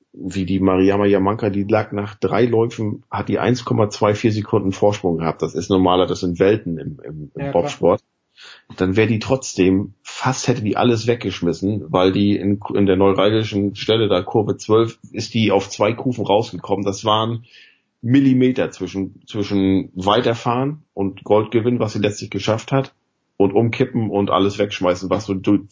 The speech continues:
Speaker 1: dir zuvor in drei grandiosen Läufen erarbeitet hast. Also hier ist wirklich, im Fußball sagt man ja schön, es ist erst Schluss, wenn der Schiedsrichter pfeift. Hier ist wirklich erst, wenn du im vierten Lauf, äh,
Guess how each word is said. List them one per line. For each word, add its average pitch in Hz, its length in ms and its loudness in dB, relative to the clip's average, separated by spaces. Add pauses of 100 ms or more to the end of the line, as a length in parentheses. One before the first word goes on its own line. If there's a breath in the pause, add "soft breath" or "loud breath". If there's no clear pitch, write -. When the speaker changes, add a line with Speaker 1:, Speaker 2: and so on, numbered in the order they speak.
Speaker 1:
dir 104 140 4
zuvor 101 360 2
in 101 140 0
drei 101 240 0
grandiosen 104 720 -2
Läufen 98 340 0
erarbeitet 87 480 -2
hast. - 220 -14
Also 92 200 2
hier 123 280 4
ist 110 160 -4
wirklich, 127 500 0 (800 loud breath)
im - 80 -14
Fußball 110 300 0
sagt 104 160 2
man 110 100 0
ja 104 80 0
schön, 110 220 2
es 101 120 2
ist 85 60 -2
erst 101 160 2
Schluss, 110 260 -4
wenn 104 80 2
der 92 80 4
Schiedsrichter 107 400 -2
pfeift. 90 300 -2
Hier 123 240 2
ist 117 160 -8
wirklich 123 360 -2
erst, 107 280 -2
wenn 110 100 0
du 104 80 2
im 98 160 -2
vierten 127 400 0
Lauf, 104 560 0 (300)
äh, 98 260 4